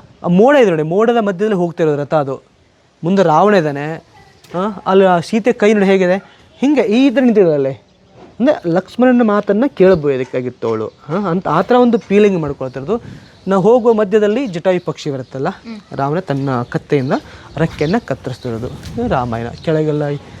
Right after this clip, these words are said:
Speaker 1: ಸ್ಟೋರಿ ಆಗಿರ್ಬೋದು, ನಾಟ್ಯಶಾಸ್ತ್ರ ಪಿತಾಮಹನ ಮಗ ಗಣಪತಿ ನೋಡಿ, ಅವನು ಕೂಡ ನಟನೆ ಮಾಡ್ತಿರೋದು. ತುಂಬ ಅದ್ಭುತವಾದ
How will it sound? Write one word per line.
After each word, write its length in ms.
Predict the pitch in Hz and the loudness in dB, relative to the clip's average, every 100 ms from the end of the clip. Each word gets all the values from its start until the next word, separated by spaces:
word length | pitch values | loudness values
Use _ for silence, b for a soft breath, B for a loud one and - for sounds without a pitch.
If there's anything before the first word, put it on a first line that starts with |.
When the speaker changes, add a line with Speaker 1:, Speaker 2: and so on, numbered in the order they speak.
| B - | B -20
Speaker 1:
ಸ್ಟೋರಿ 320 | - 160 151 143 | -4 0 0 0
ಆಗಿರ್ಬೋದು, 560 | 127 120 123 123 127 - - - - - - | -4 -8 -8 -8 -10 -14 -20 -20 -20 -20 -14
ನಾಟ್ಯಶಾಸ್ತ್ರ 840 | 151 160 175 185 175 165 165 - 180 | -4 -4 -2 -4 -2 -2 -4 -2 -4
ಪಿತಾಮಹನ 520 | 170 147 170 165 165 | -4 -2 0 0 -2
ಮಗ 200 | 156 151 160 170 B B B - - 139 | -2 -2 -4 -4 B B B -20 -12 -4
ಗಣಪತಿ 520 | 151 180 185 175 165 | 0 0 2 0 -2
ನೋಡಿ, 160 | 160 156 | -2 -2
ಅವನು 200 | 147 180 | 0 0
ಕೂಡ 140 | 185 | 0
ನಟನೆ 340 | 180 156 180 196 | -2 0 2 2
ಮಾಡ್ತಿರೋದು. 460 | 185 165 156 143 139 - - | 2 0 0 -2 -4 -8 -12
ತುಂಬ 140 | 226 185 | -4 -2
ಅದ್ಭುತವಾದ 520 | 135 151 175 165 165 | -2 -2 -2 -2 -2